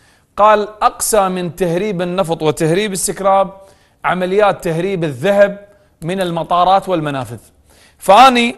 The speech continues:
راح أتحدث الآن بأرقام ومعلومات خطيرة. هسه واحد اسمه العنبكي، واحد اسمه يلقب نفسه جي كلاس، ينزل فيديوهات. عمي، عمليات الذهب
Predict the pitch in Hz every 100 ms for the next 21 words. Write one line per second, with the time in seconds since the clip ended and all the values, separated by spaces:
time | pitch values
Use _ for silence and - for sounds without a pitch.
0 | - 180 185 - 226 196 175 190 202 208
1 | 190 165 190 180 170 208 208 185 175 170
2 | 175 180 202 190 202 190 185 165 - _
3 | _ _ _ _ _ 190 - 147 180 202
4 | 175 185 180 196 196 185 - 185 185 185
5 | 175 175 160 175 170 165 165 165 170 185
6 | 170 170 - 151 147 156 190 190 180 -
7 | - _ _ _ - 160 175 151 165 160
8 | 156 170 196 196 196 - - _ _ _
9 | - 214 220 208 202 _ - 170 190 214
10 | 233 226 202 156 220 214